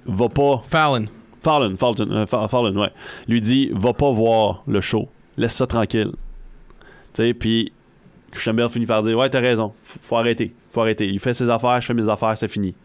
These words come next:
Speaker 1: C'est fini, on le fait plus. » Il y a cent représentations, puis après ça, il y a plus rien, là, tu sais. Mais encore là, lui, il commence à être obsédé, là,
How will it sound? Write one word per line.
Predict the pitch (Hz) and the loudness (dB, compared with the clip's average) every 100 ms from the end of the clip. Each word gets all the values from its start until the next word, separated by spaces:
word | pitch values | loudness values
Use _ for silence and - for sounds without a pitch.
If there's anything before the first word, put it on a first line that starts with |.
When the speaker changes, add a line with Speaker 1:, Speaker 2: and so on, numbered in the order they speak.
| _ | _
Speaker 1:
C'est | 104 | -6
fini, | 107 113 | -2 -2
on | |
le | 110 | 0
fait | 104 | -2
plus. » | 98 - - - - | -4 -8 -12 -12 -4
Il | |
y | |
a | 110 | -2
cent | 127 123 | 0 0
représentations, | 117 120 117 113 139 131 | 0 -2 0 -2 -2 -2
puis | |
après | 113 107 | -2 -2
ça, | |
il | 123 | -4
y | |
a | |
plus | 117 | -2
rien, | 107 113 | -2 -2
là, | 92 | -4
tu | - 104 | -8 -10
sais. | - - - - - | -10 -20 -20 -14 -2
Mais | 127 165 | 2 2
encore | 156 127 135 135 | 2 2 2 4
là, | 147 151 - - - | 2 0 -6 -14 -2
lui, | 147 | 0
il | 185 | 2
commence | 135 123 113 | 2 2 0
à | |
être | 107 | 0
obsédé, | 107 - 104 107 | 0 0 0 2
là, | 98 | 0